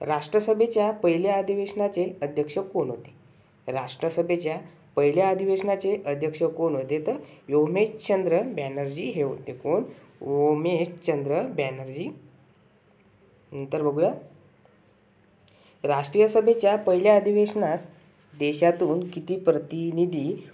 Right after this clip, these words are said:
उपस्थित होते? तर राष्ट्रीय सभेच्या पहिल्या अधिवेशनात देशातून किती प्रतिनिधी उभे होते? तर बहात्तर. किती? बहात्तर. नंतर बघा, मराठी सत्तेचा उदय म्हणजेच Rise of मराठा Power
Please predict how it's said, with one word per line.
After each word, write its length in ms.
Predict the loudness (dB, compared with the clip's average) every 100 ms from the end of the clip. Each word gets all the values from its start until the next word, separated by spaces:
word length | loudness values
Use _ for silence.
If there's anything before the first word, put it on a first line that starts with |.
| -10
उपस्थित 460 | -6 -2 -4 -4 0
होते? 360 | 0 0 -6 -14 -20 _ _ -8
तर 60 | -4
राष्ट्रीय 520 | -4 -6 -4 -2 -2
सभेच्या 400 | -2 -4 -2 -4
पहिल्या 400 | 0 0 4 2
अधिवेशनात 520 | 2 -2 -4 -2 -2
देशातून 640 | 0 0 0 -4 -2 -4 -4 -10 -20 _
किती 200 | -10 -8
प्रतिनिधी 500 | 2 4 4 2 2
उभे 260 | 0 2 2
होते? 460 | 4 2 4 2 0
तर 80 |
बहात्तर. 520 | -4 -6 -6 -10 -14 -18 -16
किती? 400 | -16 -2 -2 -2 -4
बहात्तर. 520 | -8 -8 -8 -2 -4 -4 -20 -20 _ _ _
नंतर 280 | -6 -2 0
बघा, 200 | 2 0 -4 -12 -14 -2
मराठी 420 | 2 2 2 -2
सत्तेचा 460 | -2 0 2 4
उदय 380 | 6 6 6 4 2 -8 -18 -8
म्हणजेच 460 | -4 2 2 0
Rise 500 | -6 -2 4 4 6
of 180 | 4 2
मराठा 380 | 0 -2 0 0
Power 360 | 2 4 4